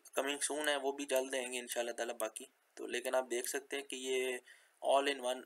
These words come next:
software है, ठीक है, all in one से सर्विस है। आपके countries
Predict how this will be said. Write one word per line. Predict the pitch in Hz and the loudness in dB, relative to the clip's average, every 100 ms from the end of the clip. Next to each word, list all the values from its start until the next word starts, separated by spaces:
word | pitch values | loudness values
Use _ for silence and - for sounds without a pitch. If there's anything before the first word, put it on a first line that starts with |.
| - | -8
software | - 110 107 - - | -6 -4 -6 -10 -12
है, | - | -12
ठीक | - 127 | -10 -10
है, | 131 | -2
all | 117 127 127 | 0 2 -2
in | 120 | -2
one | 123 123 - _ _ _ _ _ _ _ - | -4 -4 -16 _ _ _ _ _ _ _ 4
से | - 113 | 4 4
सर्विस | - 113 107 - | -4 -4 -8 -10
है। | 104 _ _ _ _ _ - _ - _ _ _ - | -10 _ _ _ _ _ -20 _ -20 _ _ _ -10
आपके | - - 113 | -8 -4 -2
countries | 110 123 123 139 131 | -2 -6 -4 -2 -2